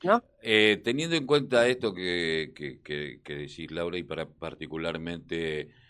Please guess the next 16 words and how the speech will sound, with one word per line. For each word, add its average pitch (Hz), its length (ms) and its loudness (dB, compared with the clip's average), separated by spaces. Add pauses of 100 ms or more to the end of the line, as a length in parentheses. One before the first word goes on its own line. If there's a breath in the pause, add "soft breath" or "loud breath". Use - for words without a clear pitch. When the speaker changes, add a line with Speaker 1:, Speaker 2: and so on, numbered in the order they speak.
(160 soft breath)
Speaker 2:
eh, 73 640 -8
en 82 180 -12
lo 80 160 -6
que 85 220 -2
hace 87 520 -4
a 82 220 -6
una 92 300 -4
política 85 560 -6
sobre 76 260 -8
la 76 140 -8
propiedad 76 420 -6
privada, 87 960 0
sobre 76 320 -6
la 73 100 -8
necesidad 73 720 -8
de, 78 320 -6